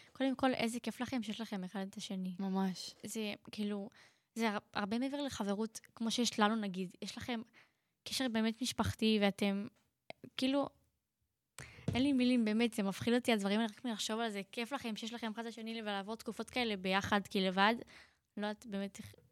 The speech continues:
Speaker 1: עוברים דבר כזה.
Speaker 2: זה גם, כאילו, אני בטוחה ש-, עם כמה שאפשר להיות קל, אבל שיש אחד את השני, זה,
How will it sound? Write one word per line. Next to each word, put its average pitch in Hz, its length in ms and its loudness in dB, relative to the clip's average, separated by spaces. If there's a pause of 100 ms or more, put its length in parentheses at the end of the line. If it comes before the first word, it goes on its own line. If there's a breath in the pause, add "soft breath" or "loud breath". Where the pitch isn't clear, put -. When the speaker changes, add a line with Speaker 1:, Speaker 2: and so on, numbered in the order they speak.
(160)
Speaker 1:
עוברים 196 320 -4
דבר 190 260 -4
כזה. 196 340 -4 (840)
Speaker 2:
זה 202 160 2
גם, 185 280 2 (140)
כאילו, 190 360 2
אני 180 120 0
בטוחה 185 400 0
ש-, 240 120 0 (1120)
עם 180 100 -2
כמה 190 320 4
שאפשר 185 960 2
להיות 190 260 2
קל, 180 320 0 (580 soft breath)
אבל 180 240 2
שיש 196 340 2
אחד 208 200 2
את 214 100 0
השני, 196 420 2
זה, 202 100 2